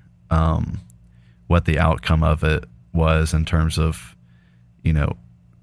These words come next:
was the, was the lady all right and was the baby all right? I can't remember. Um, I really hope that they were both fine, but, but I remember people making such a huge deal out of it, and look at how brutal the police are and, and whatnot. And I,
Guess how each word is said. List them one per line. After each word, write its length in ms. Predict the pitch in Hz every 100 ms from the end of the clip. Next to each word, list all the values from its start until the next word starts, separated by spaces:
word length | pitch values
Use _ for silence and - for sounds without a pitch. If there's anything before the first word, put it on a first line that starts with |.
| - - -
was 380 | 87 87 80
the, 240 | - 82 73 -
was 280 | 90 82
the 80 | 85
lady 300 | 80 80 80
all 160 | 80 80
right 300 | 80 80 76
and 140 | 82
was 180 | 82 80
the 80 | 82
baby 300 | 82 82 82
all 160 | 80
right? 180 | 80 78
I 60 | 80
can't 240 | - 107
remember. 580 | 82 80 80 80 80 85 - 80
Um, 420 | 80 80 78 80
I 80 | -
really 260 | 87 95 85
hope 220 | 85 82
that 120 | 80
they 100 | 80
were 140 | 78 78
both 180 | 80 80
fine, 480 | - 82 82 78
but, 260 | 78 78 80 - - _ _ _ _ _ _
but 280 | 98 85 82 - - -
I 60 | 92
remember 280 | 104 110 95
people 260 | 104 92
making 320 | 87 87 - 82
such 260 | 92 90
a 60 | 87
huge 320 | 90 87 76
deal 240 | 82 78
out 160 | 80 80
of 120 | 78
it, 140 | 80 80
and 220 | 80 - - -
look 220 | - 95 82
at 80 |
how 420 | 82 90 80 80 -
brutal 640 | - 82 87 85 80 80 87 -
the 160 | 85
police 480 | - 85 80 85 -
are 240 | 80 80
and, 160 | 80 80
and 180 | 85 82
whatnot. 420 | 82 80 82 78
And 160 | 85 92
I, 100 | 87